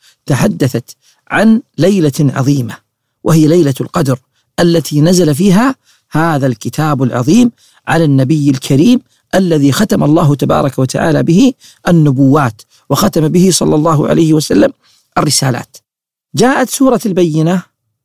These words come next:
ببيان أثر هذا الكتاب، فكان هذا الكتاب دليلاً وبينة لكل من آمن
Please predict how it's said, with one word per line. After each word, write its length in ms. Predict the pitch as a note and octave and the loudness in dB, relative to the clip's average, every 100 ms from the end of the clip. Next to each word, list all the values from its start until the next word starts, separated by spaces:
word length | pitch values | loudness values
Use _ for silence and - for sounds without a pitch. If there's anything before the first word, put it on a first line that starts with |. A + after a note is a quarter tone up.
| _ _ _ - | _ _ _ -2
ببيان 600 | D3+ D#3 E3+ A3 A#3+ C#4+ - - | 0 2 2 2 2 0 -4 -4
أثر 280 | G3 F#3 E3+ | -2 0 0
هذا 220 | C#3+ C#3 | 0 0
الكتاب، 400 | B2+ - - A2+ - _ _ _ _ _ | -4 -6 -8 -8 -8 _ _ _ _ _
فكان 340 | - - F#3+ D#3+ | -6 -2 0 2
هذا 240 | C#3+ E3 | 0 0
الكتاب 420 | D#3+ D#3 F3 E3 - _ _ - | -2 -2 -2 -2 -4 _ _ -2
دليلاً 440 | D#3+ F#3+ C#3+ A2+ - _ _ _ _ _ _ _ - | 0 2 2 -2 -8 _ _ _ _ _ _ _ -2
وبينة 720 | B2 G3+ F3+ D#3+ B2+ - A2+ _ _ _ _ - | 0 0 2 0 -2 -6 -14 _ _ _ _ -8
لكل 360 | C3 G#3+ G3+ E3 | -4 2 2 2
من 140 | E3 | 0
آمن 460 | F#3 F#3 F3+ A3+ | -2 0 2 0